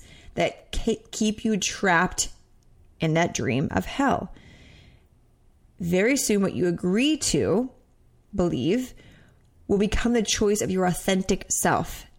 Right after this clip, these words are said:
not the choice of the image of yourself that you thought you were.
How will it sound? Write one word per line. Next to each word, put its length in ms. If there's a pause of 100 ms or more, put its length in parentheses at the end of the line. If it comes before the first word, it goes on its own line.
not 460
the 80
choice 360
of 60
the 160 (120)
image 600
of 180
yourself 380
that 100
you 120
thought 460
you 220
were. 440